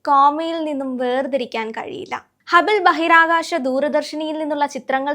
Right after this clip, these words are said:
സൂചിപ്പിക്കുന്നത് തേർഡ് ഐ അറ്റ്ലസിന്റെ ന്യൂക്ലിയസിന്റെ വ്യാസം പൂജ്യം പോയിന്റ് മൂന്ന് രണ്ടിനും അഞ്ചേ പോയിന്റ് ആറിനും ഇടയിലാണെന്നും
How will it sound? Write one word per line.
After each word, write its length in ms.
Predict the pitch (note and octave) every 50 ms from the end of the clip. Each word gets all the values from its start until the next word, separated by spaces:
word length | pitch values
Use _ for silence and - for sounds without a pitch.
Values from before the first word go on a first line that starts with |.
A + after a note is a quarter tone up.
| C#4+
സൂചിപ്പിക്കുന്നത് 640 | - C#4 C4 A#3 C4 A#3+ D4 B3 C#4 A#3+ A#3+ A3 A#3 C4+ F4 _ _ _ _ _ _ _ _ _ -
തേർഡ് 320 | E4 E4 E4+ F4+ F#4+ F#4+ G4+
ഐ 60 | G#4 G#4 G4
അറ്റ്ലസിന്റെ 520 | F4+ - - D#4+ F4 E4+ F4 E4+ D4+ E4 D#4+ C#4 C4
ന്യൂക്ലിയസിന്റെ 640 | B3+ B3 B3 B3+ C#4 D4 D4+ D4 - D4+ C#4 D4+ A#3 A3
വ്യാസം 500 | A#3+ A3+ A3 A3 A#3 B3+ - - B3 A#3+ - _ _ _ _ _ _ _ _ _
പൂജ്യം 440 | - D4+ D#4+ E4 D#4+ C#4+ F4+ G4+ G4+ F#4+ F#4+
പോയിന്റ് 300 | F#4+ F#4 F4+ E4+ F4 F4 C#4+ C4+
മൂന്ന് 320 | C4+ C4 C4 C#4 C#4+ D#4 E4 D#4+
രണ്ടിനും 420 | C#4+ B3 B3 B3+ C4 A#3+ A3+ B3 A#3 - - B3
അഞ്ചേ 340 | A#3+ A#3+ B3 B3 B3 D4+ D#4+ D4+ -
പോയിന്റ് 300 | D#4+ D#4 D#4 G#3 D4 D4+ - - A#3+ A#3
ആറിനും 380 | A#3 A#3 B3 B3 C4 B3+ C4+ C4 _ - B3+
ഇടയിലാണെന്നും 600 | A3+ A#3 B3 C4+ C4 - - - - A3+ A3+ C#4